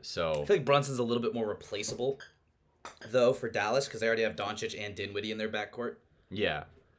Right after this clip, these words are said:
Speaker 2: But Brunson is a bet-, I, I think Brunson's a better player
Speaker 1: Yeah, Brunson
Speaker 2: than
Speaker 1: was the second
Speaker 2: Christian
Speaker 1: best player
Speaker 2: Wood.
Speaker 1: on that team.
Speaker 2: Yeah.
Speaker 1: And they lost him. And Christian Wood, we don't know exactly how well he's gonna fit
Speaker 2: Yeah,
Speaker 1: in.
Speaker 2: Christian Wood could totally get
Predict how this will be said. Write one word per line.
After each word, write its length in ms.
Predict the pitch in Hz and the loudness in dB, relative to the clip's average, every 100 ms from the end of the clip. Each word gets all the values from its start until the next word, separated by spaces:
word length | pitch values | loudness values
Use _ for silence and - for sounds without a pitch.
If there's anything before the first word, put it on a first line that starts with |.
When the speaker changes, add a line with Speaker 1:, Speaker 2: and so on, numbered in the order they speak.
| _ _ _ _ | _ _ _ _
Speaker 2:
But 160 | 117 110 | -2 0
Brunson 300 | 123 123 127 | 0 0 -2
is 80 | 110 | -2
a 80 | 95 | 0
bet-, 200 | 107 - | -2 2
I, 160 | 120 | 2
I 120 | 120 | 4
think 180 | 127 127 | 2 0
Brunson's 320 | 117 104 101 | -4 -6 -6
a 40 | 101 | -4
better 180 | 95 90 | -4 -4
player 400 | 107 90 85 - _ _ _ - _ - | -4 -4 -4 -8 _ _ _ -20 _ -4
Speaker 1:
Yeah, 80 | |
Brunson 300 | 139 170 190 | 2 4 4
Speaker 2:
than 20 | 156 | 2
Speaker 1:
was 100 | 131 | 2
the 60 | - | 2
second 200 | 117 104 | 0 2
Speaker 2:
Christian 60 | 90 | 0
Speaker 1:
best 60 | |
player 120 | 98 | 0
Speaker 2:
Wood. 60 | 90 | -2
Speaker 1:
on 40 | 78 | -4
that 120 | 67 | -8
team. 180 | 85 - | -10 -10
Speaker 2:
Yeah. 260 | - 156 104 - _ | 2 4 4 -2 _
Speaker 1:
And 420 | 104 98 92 87 | -2 0 0 -2
they 100 | 101 | 0
lost 280 | 95 95 - | 2 2 0
him. 240 | 82 78 82 | -6 -8 -12
And 160 | 87 90 | -12 -4
Christian 340 | 123 117 117 | -2 -2 -4
Wood, 400 | 101 101 95 90 | 2 2 2 -6
we 80 | 101 | -4
don't 300 | 107 92 85 | -4 -4 -6
know 240 | 92 90 | -2 0
exactly 480 | 82 76 80 82 87 | -2 -2 -4 -4 -8
how 280 | 73 85 82 | -8 -4 -4
well 440 | 80 78 76 76 - _ | -2 -4 -4 -6 -12 _
he's 200 | - 95 | -10 -8
gonna 160 | 90 80 | -6 -8
fit 360 | - 95 87 - | -6 -2 -2 0
Speaker 2:
Yeah, 160 | 110 | -2
Speaker 1:
in. 140 | 85 104 | -2 2
Speaker 2:
Christian 320 | 147 143 139 | 2 2 2
Wood 200 | 127 113 | 0 0
could 180 | 120 - | -6 -6
totally 480 | - 123 117 117 | -6 0 0 0
get 400 | 104 104 104 - | 0 2 0 -4